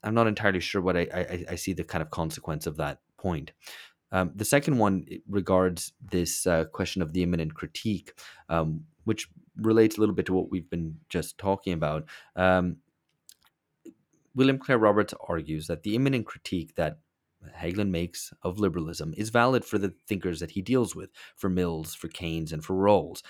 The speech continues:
who you can all turn to and kind of go, "Well, look, if you b-, believe in liberalism and democracy, if this is your vision of, of the world,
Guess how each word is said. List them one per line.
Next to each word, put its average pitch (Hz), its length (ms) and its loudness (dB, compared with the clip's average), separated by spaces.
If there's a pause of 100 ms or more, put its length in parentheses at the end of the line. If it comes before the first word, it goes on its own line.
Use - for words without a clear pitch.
(160)
who 117 80 6
you 101 180 4
can - 140 -2
all 117 180 6
turn 104 320 2
to 85 140 -2
and 80 100 -6
kind 87 180 -2
of 82 80 -4
go, 85 160 0
"Well, 98 200 4
look, 98 260 2
if 85 140 -4
you 123 140 4
b-, - 140 -12 (120)
believe 95 340 0
in 87 100 -2
liberalism 90 480 0
and 80 80 -4
democracy, 98 640 0 (280)
if 92 120 -6
this 120 160 4
is 104 160 0
your 98 100 6
vision 92 400 2
of, 80 280 -4
of 87 180 -4 (220)
the 90 80 -6
world, 104 360 6